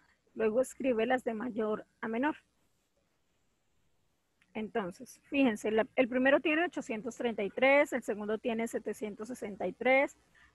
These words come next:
el tercero seiscientos veintinueve, el cuarto ochocientos cuarenta y uno y el quinto setecientos sesenta. ¿Cuál es el mayor entonces? Porque hay que ordenar de mayor a menor.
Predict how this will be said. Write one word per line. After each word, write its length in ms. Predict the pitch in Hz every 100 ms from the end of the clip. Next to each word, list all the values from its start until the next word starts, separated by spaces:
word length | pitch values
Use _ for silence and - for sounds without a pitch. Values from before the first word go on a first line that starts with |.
| -
el 180 | 285 254
tercero 420 | 226 - 226 214
seiscientos 520 | 226 226 - 208 220 220
veintinueve, 840 | 220 233 214 220 269 277 285 -
el 100 | 226
cuarto 340 | - 214 -
ochocientos 540 | 233 277 - 208 233 -
cuarenta 380 | 240 233 233 208
y 100 | 226
uno 240 | 277 330
y 80 | 254
el 140 | 202
quinto 320 | - 247 359
setecientos 640 | - 254 214 - 185 196 226
sesenta. 500 | 220 302 285 - - _ _ _ _ _ _ _ -
¿Cuál 400 | 294 294 330 330
es 240 | 254 247
el 120 | 269
mayor 380 | 254 226 226 220
entonces? 560 | 226 247 311 294 - - -
Porque 220 | 220 -
hay 100 | 196
que 160 | - 233
ordenar 440 | 233 254 277 254
de 100 | 247
mayor 340 | 254 208 185 170
a 60 |
menor. 300 | - 226 254